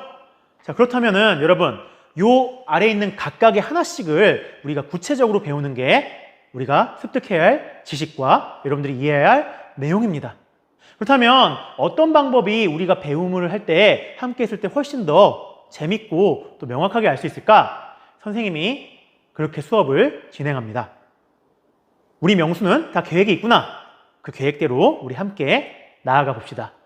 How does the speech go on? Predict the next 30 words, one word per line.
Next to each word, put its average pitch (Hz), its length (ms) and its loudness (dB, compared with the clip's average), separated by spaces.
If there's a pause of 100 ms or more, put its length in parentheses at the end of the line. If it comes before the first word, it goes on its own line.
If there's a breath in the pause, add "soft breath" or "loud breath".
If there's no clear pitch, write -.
(220)
자, - 100 -4
그럼 160 400 4
여러분들이 220 320 0
받은 175 280 -4
프린트가, 190 840 2 (540)
어, 127 260 -12
주교재라고 254 580 4
했던 226 220 -2
게 190 100 -2
여섯 220 300 -2
장, 247 340 2 (220)
그리고 156 160 -6
부교재라고 214 580 2
했던 196 180 0
게 180 80 0
아홉 170 360 -2
장이에요. 147 580 0 (300 loud breath)
사실은 269 340 -2
이 - 160 -4
부교재가 247 460 2
더 190 80 0
중요하거든요. 139 880 -2 (380 soft breath)
자, - 220 -12
어떻게 285 460 0
된 233 140 0
거냐? 175 340 2 (240)
여러분들 226 240 2
딱 269 140 2
받고 294 240 -4
나서, 233 580 0